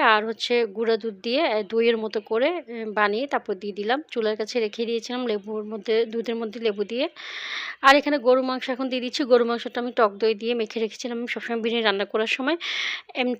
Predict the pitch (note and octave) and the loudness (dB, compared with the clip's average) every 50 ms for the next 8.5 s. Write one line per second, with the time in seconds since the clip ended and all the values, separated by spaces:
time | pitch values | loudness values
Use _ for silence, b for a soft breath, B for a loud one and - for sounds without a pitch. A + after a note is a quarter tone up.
0 | - B3+ A#3+ A3 G#3+ G#3 A#3 A#3+ G#3+ C4 C#4+ A#3 A#3+ A3 G#3+ G#3+ G#3+ G#3+ G#3+ - | 4 4 4 4 4 2 0 2 2 0 0 4 4 4 4 4 0 -2 -4 -4
1 | A3+ G#3+ A3+ G#3+ B3+ A#3 A3 G#3 G3+ - - A#3 A#3+ A3+ G#3+ G#3 - A3+ C4 D4+ | -6 -6 -6 -4 -2 0 0 0 -2 -2 0 2 2 2 2 0 -2 -2 0 0
2 | E4+ D4 G#3 - A3+ G#3+ A3 A3 A3 A3 A3+ - - C4 G#3+ A#3 G#3+ G#3+ G3+ G3+ | 2 0 0 0 0 0 0 0 0 0 -4 -8 -10 -8 -6 -4 -2 -2 -4 -2
3 | G#3 A#3+ A3 G3+ G#3 G3+ G#3+ G#3 - B3 A3 G#3 F#3+ F#3+ F#3 A3 A3+ A3+ A#3+ D4 | 0 0 0 0 0 0 -2 -2 -2 -4 -2 -2 -4 -2 0 0 0 0 0 -2
4 | F4 - B B B B B B B B - C#4 B3 D4 C#4+ C#4+ D#4 F4+ F4 - | -4 -6 B B B B B B B B -4 0 4 4 6 6 6 6 6 4
5 | C4 B3 C#4 C#4+ C#4+ C4 - D4 - C#4+ C4+ - - D4+ C#4+ D4 C#4+ - - - | 4 4 4 0 0 0 -2 -4 0 0 2 2 2 4 4 4 2 2 0 4
6 | D#4 C#4+ C4 B3 B3 C4 B3 - C#4 C4+ - C#4 A#3+ - C4+ C4 C4+ C4 B3+ A#3+ | 6 8 8 8 6 0 -2 -2 -4 -4 -6 -6 -2 0 2 2 2 2 0 0
7 | B3 B3 A#3+ A3+ A#3 A#3 A#3+ - - - B3+ B3 A#3 A#3 A#3 A#3 A#3 B3+ A#3 B3 | -2 -2 0 0 0 0 0 -2 -4 -4 -2 -2 0 -2 -2 -2 0 0 0 0
8 | A#3 - B3 G#3 F#3+ A3 A3 - - - | -2 -4 -6 -6 -2 -2 0 0 0 0